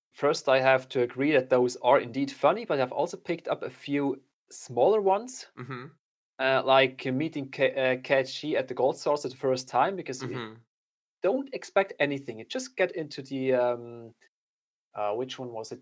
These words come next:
Speaker 1: The, uh, the For-, Fortune Square, or however it's called, where you have all this, those mini games.
Speaker 2: Right.
Speaker 1: And he just stands there, talks to you, uh, talks you up, and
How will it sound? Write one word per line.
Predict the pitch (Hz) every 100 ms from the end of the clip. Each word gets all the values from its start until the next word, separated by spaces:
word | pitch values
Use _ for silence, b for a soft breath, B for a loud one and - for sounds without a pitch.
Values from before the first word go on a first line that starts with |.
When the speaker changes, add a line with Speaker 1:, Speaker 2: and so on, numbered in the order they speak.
| _ -
Speaker 1:
The, | 113
uh, | 110 110 110 107
the |
For-, | 123 - 139 -
Fortune | - 165 202 226
Square, | - - 196 190 202 -
or | 165
however | 151 151 147 156
it's | -
called, | - 143 151
where | 131 120
you | 120
have | 120
all | 90 120
this, | 120 -
those | 117 113
mini | 135 175
games. | 165 180 - _ _
Speaker 2:
Right. | 139 117 110 - _ _ _ _ _ _ -
Speaker 1:
And | 135 131 131
he | -
just | - 277 - _ _ _ _ _ _
stands | - 151 190 214
there, | 208 202 202 _ _ -
talks | 165 165 -
to | 165
you, | 165 170 170 _ _ _ _ - 127
uh, | 135 131 _ _ _ _ _ _ _ _ _ _ _
talks | 151 143 -
you | 139 139
up, | 143 - -
and | 123 123 123 120